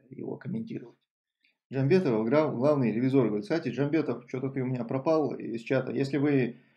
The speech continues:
а, не в курсе, у нас с Джамбетовым в комментариях под публикациями у меня в Телеграме, а, происходят, э, такие голосовые,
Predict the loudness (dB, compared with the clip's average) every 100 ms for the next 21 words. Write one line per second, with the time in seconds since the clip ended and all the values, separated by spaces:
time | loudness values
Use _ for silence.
0 | _ _ -2 4 4 4 2 4 4 6
1 | 4 6 4 2 -2 -2 -2 2 4 4
2 | 4 2 0 -2 -8 -14 -8 -4 -2 -4
3 | -10 _ _ _ -2 0 2 4 6 6
4 | 2 -2 -4 -4 -2 0 2 2 2 0
5 | 0 0 -2 -4 -4 -2 0 0 -2 -6
6 | -12 _ _ _ _ _ _ -10 -6 -2
7 | 0 0 2 0 0 -6 -14 -12 -14 -12
8 | -10 -6 0 2 2 2 4 4 0 -4